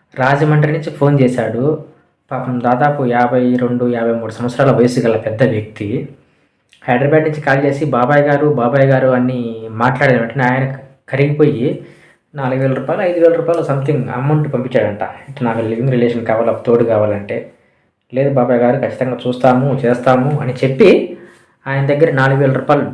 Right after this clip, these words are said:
వేపించుకున్న తర్వాత నెంబర్ ఆఫ్, ఆయన నెంబర్ బిజీలో పెట్టడము. నెక్స్ట్ ఒకవేళ రింగ్ అయినా కానీ ఫోన్ లిఫ్ట్ చేయకుండా పోవడము. సరే, వేరే వాళ్ళ ఫోన్తో చే-, ట్రై చేస్తే,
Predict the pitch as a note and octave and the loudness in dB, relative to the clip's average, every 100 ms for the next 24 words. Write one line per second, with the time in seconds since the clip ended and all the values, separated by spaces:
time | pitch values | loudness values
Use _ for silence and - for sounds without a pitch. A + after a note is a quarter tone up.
0 | - B2 C3 E3+ F3+ - - D3 A2+ G#2 | -10 -4 4 4 4 0 0 2 4 2
1 | G2 - A#2+ D#3 - - _ _ _ _ | 2 0 0 -2 -8 -18 _ _ _ _
2 | _ _ C3+ C3+ B2+ A#2+ - - - _ | _ _ -4 0 2 2 -2 -12 -20 _
3 | _ _ _ _ _ _ _ _ - D3 | _ _ _ _ _ _ _ _ -4 0
4 | C#3+ D3 F#3 B2+ C3 B2 A2+ A2 G#2+ G#2 | 2 4 2 2 0 -2 -6 -8 -10 -12
5 | - - - - - - _ - - - | -18 -20 -20 -20 -20 -20 _ -20 -12 -4
6 | G3 - - - - - - - - - | -4 -4 -10 -14 -16 -18 -20 -20 -20 -20
7 | - - - D3+ E3+ E3 F3+ F3 E3+ F#3+ | -20 -10 2 6 6 4 2 2 2 2
8 | B3+ F4 - - - _ _ _ _ _ | 0 -2 -10 -20 -20 _ _ _ _ _
9 | - E3 D#3+ C#3+ C#3 D3 C3+ A#2+ A2+ A2 | 2 4 6 2 2 2 2 0 -2 -4
10 | G#2+ - - G#3+ E3 E3 F3+ F3 E3 D3+ | -6 -8 -4 0 4 8 8 8 6 6
11 | C#3+ C3+ B2 A#2+ A#2 - - - - D#3+ | 4 2 -2 -4 -8 -14 -20 -14 -2 0
12 | D#3 D3+ - - C#3 C3 C#3 D3 C#3 B2 | 2 2 2 0 -2 0 0 2 2 0
13 | - D3 D#3+ G3+ | 0 0 0 -4